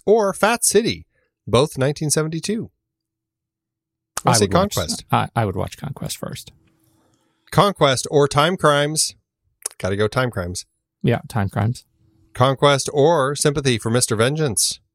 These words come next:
Speaker 1: I'm gonna say
Speaker 2: Hmm.
Speaker 1: Conquest.
Speaker 2: Okay. If it, now, if it had been Old Boy.
Speaker 1: <laughs> Conquest of the Planet of the Apes or The Outlaw, Josie Wales.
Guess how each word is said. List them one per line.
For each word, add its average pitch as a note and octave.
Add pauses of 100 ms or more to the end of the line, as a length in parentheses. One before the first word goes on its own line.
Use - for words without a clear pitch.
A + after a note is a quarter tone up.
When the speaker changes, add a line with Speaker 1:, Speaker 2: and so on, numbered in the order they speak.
(1040)
Speaker 1:
I'm D#3+
gonna D3+
say C#3
Speaker 2:
Hmm. A2+
Speaker 1:
Conquest. G#2 (1500)
Speaker 2:
Okay. A#2 (720)
If C3+
it, D#3
now, D3
if B2+
it C3
had A#2+
been A2+
Old B2+
Boy. G2 (760)
Speaker 1:
<laughs> B2+ (1700)
Conquest C3
of B2+
the B2
Planet C3+
of B2
the B2+
Apes C3+
or F#3
The D3
Outlaw, C3+
Josie A2+
Wales. F#2+